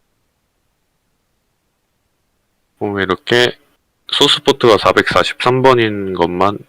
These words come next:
뜨게 됩니다. 반대로 데스티네이션 포트도 삼 번에 일, 삼 번에 사사삼을 주면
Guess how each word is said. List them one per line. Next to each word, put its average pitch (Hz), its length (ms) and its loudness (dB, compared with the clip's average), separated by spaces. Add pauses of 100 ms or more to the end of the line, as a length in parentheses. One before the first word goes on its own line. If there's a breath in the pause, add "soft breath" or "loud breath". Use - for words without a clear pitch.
(240)
뜨게 95 220 0
됩니다. - 360 -10 (2500)
반대로 107 600 4
데스티네이션 104 800 -2
포트도 120 600 -6 (2750)
삼 113 220 -10
번에 117 400 0
일, 131 500 -4 (1300)
삼 117 300 -4
번에 117 400 0 (840)
사사삼을 110 680 2
주면 104 500 -8